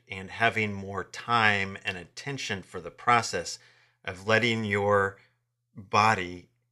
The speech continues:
experience, integrate its different kind of elements of experience without, you know, being distracted or feeling other wayward signals that don't kind of match up with this, or even giving enough time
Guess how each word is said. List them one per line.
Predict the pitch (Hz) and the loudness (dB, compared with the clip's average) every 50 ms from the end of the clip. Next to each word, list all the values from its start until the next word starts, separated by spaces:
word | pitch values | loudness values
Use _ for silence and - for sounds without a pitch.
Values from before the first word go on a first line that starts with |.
| _ _ _ _ _ | _ _ _ _ _
experience, | - - - - - - 123 131 135 117 98 95 95 95 98 95 - - - - _ | -14 -10 -10 -8 -4 0 2 2 2 2 0 0 -2 -4 -6 -8 -6 -6 -6 -6 _
integrate | 123 120 131 131 - - 135 101 90 95 92 90 90 87 85 - - - - _ _ _ _ _ _ _ _ _ - | -8 -6 -6 -4 -2 -2 -2 -2 -2 -2 -4 -2 -2 -4 -6 -10 -12 -20 -20 _ _ _ _ _ _ _ _ _ -10
its | 110 95 - - | -8 -8 -8 -4
different | - 110 110 - - 101 98 90 - | 0 0 0 0 0 -4 -6 -6 -6
kind | - - 104 101 95 | -8 -8 -6 -6 -6
of | 90 85 - - | -6 -8 -4 -2
elements | 104 110 107 104 101 98 92 - - | 0 0 0 -2 -4 -6 -8 -10 -10
of | 104 92 | -10 -8
experience | 95 87 - - 104 92 92 90 - - | -8 -8 -8 -6 -6 -6 -6 -8 -10 -12
without, | 95 92 - 98 98 95 95 95 - - _ _ - | -10 -8 -4 0 2 2 2 0 -2 -6 _ _ -18
you | 104 95 | -14 -12
know, | 95 95 | -12 -12
being | 92 - 120 120 123 | -10 -8 -8 -8 -6
distracted | 113 117 - - - 127 123 123 123 - 123 120 113 113 113 104 | -6 -6 -2 2 4 6 6 6 4 0 0 4 6 6 6 6
or | 107 101 - | 4 0 -4
feeling | - - 131 123 120 117 117 | -4 -4 -4 -2 -2 -2 -2
other | 113 113 113 107 | -2 0 0 0
wayward | 110 113 110 107 107 107 104 | 0 0 -2 -2 -2 -4 -4
signals | - - 123 110 110 110 107 104 - | -4 -4 -4 -4 -4 -6 -8 -8 -8
that | 107 101 - | -10 -8 -4
don't | - 107 107 104 104 - _ - | 0 0 0 0 -2 -6 _ -14
kind | - 110 110 107 | -10 -8 -6 -6
of | 107 98 - - - _ _ _ _ _ _ - | -6 -6 -8 -12 -20 _ _ _ _ _ _ -6
match | 107 113 110 104 - - | 0 2 2 2 4 4
up | 117 - - | 2 2 2
with | 110 107 - - | -2 -6 -2 4
this, | 120 113 107 - - - - | 4 6 6 6 2 0 0
or | - 143 135 127 127 120 - - - - - _ _ | 2 6 8 8 8 8 6 0 -16 -20 -20 _ _
even | - 131 127 131 131 123 | -2 0 2 2 2 2
giving | 113 131 117 120 123 | 4 2 2 2 0
enough | 117 113 110 107 - - | -2 -2 -2 -2 -4 -6
time | - - 143 143 143 135 123 113 110 113 113 107 | -8 -4 2 4 4 6 6 4 4 2 0 -4